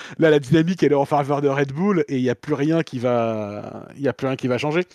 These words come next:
Euh, et, et genre, un week-end après, on, on avait retourné complètement le,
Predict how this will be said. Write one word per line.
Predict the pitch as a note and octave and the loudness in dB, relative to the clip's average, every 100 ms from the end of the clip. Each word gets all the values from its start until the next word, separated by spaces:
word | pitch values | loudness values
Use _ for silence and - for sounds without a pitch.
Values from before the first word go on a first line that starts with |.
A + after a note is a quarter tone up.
| - - _ - | -20 -20 _ 0
Euh, | C3 B2 A#2+ A#2 A2+ | 2 4 2 0 -2
et, | A#2+ A2+ A#2 A#2 A#2 A2+ | -4 -4 -2 0 0 -4
et | - _ _ | -8 _ _
genre, | A#2 C3 - | -10 -8 -4
un | D#3 | 0
week-end | D3+ D#3+ D#3+ C#3+ | 0 0 0 2
après, | C#3+ - F3+ E3 | 0 2 2 2
on, | A#2 G#2+ G#2 G2+ _ B2+ | -2 -10 -14 -16 _ -6
on | |
avait | B2 A#2 | -2 -2
retourné | - C#3+ C#3+ D3+ | -4 -2 0 0
complètement | C#3+ B2+ A#2+ C3 | -2 -4 -4 -2
le, | C3+ A#2+ A2 G#2+ | 0 2 2 0